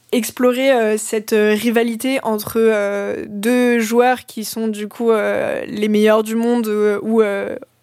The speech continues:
un des deux est le meilleur du monde, mais voilà, en tout cas, c'est les deux qui sont mis en compétition. Et c'est quelque chose qu'on retrouve très régulièrement dans le sport. Donc, euh, bon, bah, dans le tennis, il y a eu longtemps, euh, Nadal Federer,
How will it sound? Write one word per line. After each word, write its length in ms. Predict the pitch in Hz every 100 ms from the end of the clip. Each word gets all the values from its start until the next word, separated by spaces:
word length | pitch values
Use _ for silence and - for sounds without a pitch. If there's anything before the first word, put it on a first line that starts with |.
| -
un 100 | 220
des 140 | 220
deux 140 | 220 233
est 80 |
le 80 | 220
meilleur 240 | 220 226 220
du 80 |
monde, 220 | 226 262 233
mais 100 | 208
voilà, 240 | 220 220
en 80 | 202
tout 80 | -
cas, 140 | 233
c'est 100 | 226
les 120 | 196
deux 100 | 208
qui 80 | 226
sont 100 | -
mis 60 | 220
en 80 | 208
compétition. 540 | 208 208 202 - 254 - - - -
Et 60 |
c'est 140 | 208 220
quelque 160 | 226
chose 160 | 233 262
qu'on 100 | 233
retrouve 260 | 220 220
très 160 | 220 233
régulièrement 460 | 220 226 226 233 247
dans 120 | 226
le 60 |
sport. 280 | 214 - 277
Donc, 200 | 214 208
euh, 60 | 208
bon, 160 | 202
bah, 140 | 202 202
dans 100 | 208
le 80 | 208
tennis, 340 | 220 233 220
il 40 |
y 40 | 208
a 20 |
eu 20 |
longtemps, 320 | 214 214 226 220
euh, 80 |
Nadal 260 | 214 208 214
Federer, 380 | - 214 214